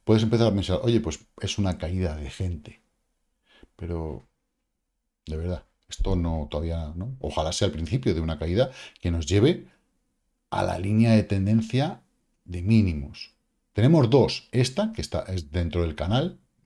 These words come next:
¿vale? Ya la hemos visto muchas veces, dentro de este canal ascendente en el que estamos. Y tenemos esta otra verde, que está un poquito más abajo, que viene de, de la línea de mínimos desde el cripto invierno,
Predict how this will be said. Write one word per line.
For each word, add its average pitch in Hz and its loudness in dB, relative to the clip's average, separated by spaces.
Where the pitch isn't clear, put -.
¿vale? 135 -6
Ya 78 -4
la 65 -10
hemos 65 -8
visto - -10
muchas - -10
veces, - -12
dentro 71 -10
de 71 -8
este - -8
canal 67 -6
ascendente 73 -8
en 120 0
el - -4
que - -10
estamos. - -4
Y 143 0
tenemos 156 4
esta 160 4
otra 120 6
verde, 143 4
que - -20
está - -2
un 98 0
poquito 90 0
más 73 -4
abajo, - 0
que 139 -4
viene 135 0
de, 90 0
de 82 -4
la 76 -8
línea 87 -2
de 104 0
mínimos 90 -2
desde 73 -8
el 131 0
cripto - -8
invierno, 117 -2